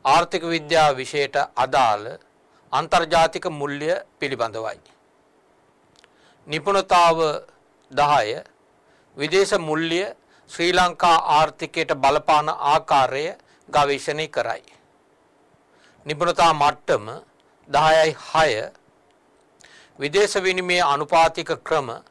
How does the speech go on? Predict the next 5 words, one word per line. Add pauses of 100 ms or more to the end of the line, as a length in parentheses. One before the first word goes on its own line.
(320)
තුලනාත්මකව (220)
විග්‍රහ
කරයි. (960)
නිපුණතා
මට්ටම